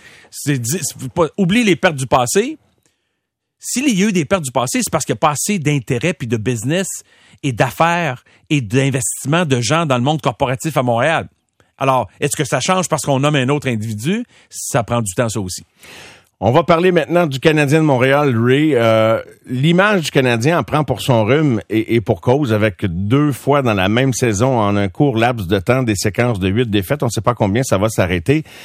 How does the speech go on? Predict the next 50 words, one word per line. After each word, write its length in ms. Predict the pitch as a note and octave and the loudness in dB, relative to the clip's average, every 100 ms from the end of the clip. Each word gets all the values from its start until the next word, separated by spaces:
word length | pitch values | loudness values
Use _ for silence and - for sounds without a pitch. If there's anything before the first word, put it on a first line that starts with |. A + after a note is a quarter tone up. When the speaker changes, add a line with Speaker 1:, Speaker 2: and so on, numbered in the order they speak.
| - - | -20 -18
Speaker 2:
C'est 180 | - E3 | -4 -2
quoi 220 | A#3 C4 | 2 2
la 160 | C#3 G#2+ | 2 2
goutte 240 | D3+ F#3+ | 2 0
qui 100 | - - | -6 0
fait 160 | C3 | 2
déborder 400 | A#2+ A2 A2 A2+ | 4 2 0 0
le 80 | G2 | 2
vase 320 | A#2+ D#3+ C#3 | 2 2 0
quand 160 | A#2+ G#2 | -2 -2
t'es 140 | A2+ | 0
dans 120 | G2+ | 0
une 200 | F#2+ A2+ | -2 0
organisation 840 | A2 G2 G#2 G2 G2+ F#2 - D3 D3 | 0 2 0 2 0 0 0 0 0
qui 220 | - - | -6 -4
t'a-, 180 | G#2+ F#2 | -2 -2
qui 160 | - | -4
t'amène 320 | - G#2+ C3 A#2 | -2 0 0 -2
à 80 | |
faire 180 | F#2+ A2+ | 0 -2
soit 180 | - C3 | 0 -2
un 60 | B2 | -2
coup 160 | - | -6
d'éclat 460 | B2 G#2+ F#2+ G#2+ C3+ | 0 0 2 2 2
ou, 160 | B2+ F#2 - | 0 -4 -4
ou 140 | A#2 | -4
des 180 | G2+ A#2 | 0 0
changements ? 640 | A2 B2 G#2+ F2 G#2 B2+ D#3+ - - - - | 2 2 2 2 2 2 0 -8 -20 -20 -4
Est-ce 200 | A#2 - | -4 0
que 80 | C#3 | -2
tu 160 | - | 0
penses 240 | D#3+ E3+ - | 2 2 2
que 80 | |
le 80 | B2+ | 0
Canadien 400 | B2+ A#2+ G#2 D3+ | 2 0 0 -2
peut 100 | B2+ | -2
poursuivre 460 | A#2+ A2 - C3+ A#2+ | -4 -4 0 2 2
encore 340 | G#2 B2 A2+ | 2 2 4
longtemps 560 | A2+ D3 B2+ C3+ D#3 E3 | 4 2 2 2 2 0
sans 360 | - - D3 D3+ | -4 0 0 2
grand 340 | A#2 B2 D3+ | 0 0 0
changement, 720 | - C3+ A#2 G2+ A#2 C#3 E3 - - - | 2 2 2 0 2 2 0 -8 -20 -6
sans 300 | - B2+ A#2+ | 0 2 4
nuire 320 | A#2+ C#3+ D3 | 2 2 2
à 80 | A2+ | 0
son 240 | - A#2+ | 2 0
branding, 640 | G#2 A#2 C3+ C#3+ C3+ D#3 C#3+ | 2 2 2 2 2 0 0
à 100 | A#2 | 0
ses 180 | - B2 | 2 2
revenus ? 440 | A#2 G#2+ C3 E3 | 2 0 -2 -6